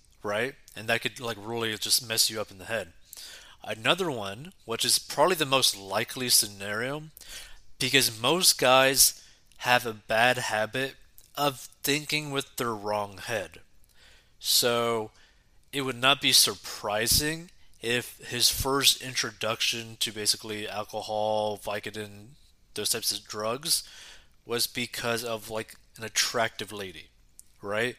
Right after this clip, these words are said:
An attractive lady ended up basically offering it to him, and he was like, "Yeah, because, you know, maybe I could get laid," and then he ends up going down that path, right? Like, it opened up that doorway for him.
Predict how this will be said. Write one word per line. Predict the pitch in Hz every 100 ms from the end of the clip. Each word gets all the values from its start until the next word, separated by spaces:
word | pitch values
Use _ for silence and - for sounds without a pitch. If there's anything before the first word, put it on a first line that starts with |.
| - - - -
An | 107
attractive | 104 - 123 117 113
lady | 113 117 117 113 120
ended | 117 113
up | 101
basically | 117 - 117 113
offering | 117 117 - 117
it | 110 110
to | - 104 101
him, | 104 113 123 - - - _ - - -
and | 110 110 110 101
he | 113
was | 113
like, | 110 107 110
"Yeah, | 165 156 147
because, | - 117 113
you | 120
know, | 117
maybe | 107 110 117
I |
could | 120 107
get | 110 107
laid," | 123 139 131 131
and | 117 117 107
then | 110 107
he | 110
ends | 104 104
up | 101
going | 98 95 92
down | 92 90
that | 82 -
path, | - 104 76 - - - - - - -
right? | 92 104 113 - - - - -
Like, | 107
it | 107
opened | 123 - 113
up | 107 -
that | 98 - -
doorway | 113 110 104 87 82 - - -
for | - 107 90
him. | 87